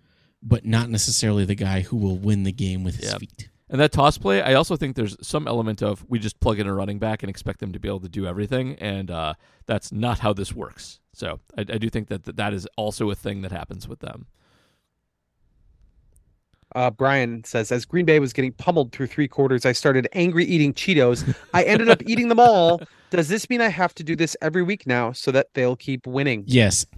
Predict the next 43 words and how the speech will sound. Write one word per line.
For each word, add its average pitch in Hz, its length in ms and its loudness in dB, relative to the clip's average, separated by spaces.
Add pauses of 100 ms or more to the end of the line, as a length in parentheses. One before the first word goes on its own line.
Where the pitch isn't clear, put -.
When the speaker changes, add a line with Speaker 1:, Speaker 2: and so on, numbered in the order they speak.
Speaker 1:
absolutely, 104 500 0
Speaker 3:
Of 85 60 -2
course 101 80 0
it 98 140 0
does. 104 140 -2
Speaker 1:
hundred 175 220 -4
percent. - 160 -12
Speaker 2:
I 147 100 6
went 160 180 6
to 143 120 4
a 117 60 4
party, 113 320 4
Speaker 3:
Of 117 60 0
course. - 180 -6
Speaker 2:
uh, 107 240 0
for 117 160 -4
the 101 100 -4
Badgers 98 680 -6
Purdue 98 260 -4
game 123 420 -2
here, 151 360 -4 (220)
w-, - 220 -10
um, 98 360 -6
w-, - 200 -8 (280)
at 208 120 -2
a 220 40 -2
family's 160 340 -2
house 131 260 -6
that - 160 -12
has 113 280 -4
one 107 300 -6
of 101 80 -6
each - 380 -8
in, 95 160 -10
in 95 160 -8
the 92 60 -10
family, 87 480 -10 (360)
and, 101 460 -4
um, 95 400 -6
I, 95 400 -4 (440)
I 110 160 0
wore 113 220 2
my, 92 440 -6